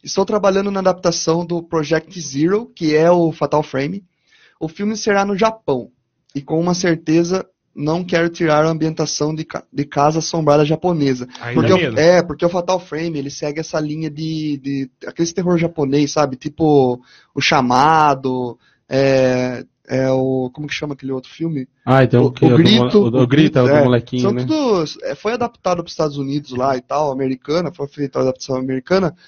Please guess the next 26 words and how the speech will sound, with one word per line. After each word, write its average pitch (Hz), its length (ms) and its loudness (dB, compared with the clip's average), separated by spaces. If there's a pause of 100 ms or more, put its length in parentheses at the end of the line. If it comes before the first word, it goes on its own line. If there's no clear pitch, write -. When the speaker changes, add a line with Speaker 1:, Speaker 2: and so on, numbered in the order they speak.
(180)
Speaker 1:
mas 147 280 2
o 160 60 6
original 156 520 4
ele 165 120 4
é 160 40 4
japonês. 165 760 -2 (760)
Enfim, 175 480 -4
e 165 100 -6
também 202 400 0
estamos 214 320 -2
trabalhando 190 480 2
em 196 80 2
um 185 60 2
novo 190 280 4
Silent 214 420 2
Hill. 175 340 0 (200)
O 131 60 -12
projeto 151 560 4
sempre 190 460 -4
terá 175 220 0
a - 20 0
atmosfera 160 520 -6
de 151 120 -8
uma 156 180 -6
cidadezinha 160 640 -6
americana 175 720 2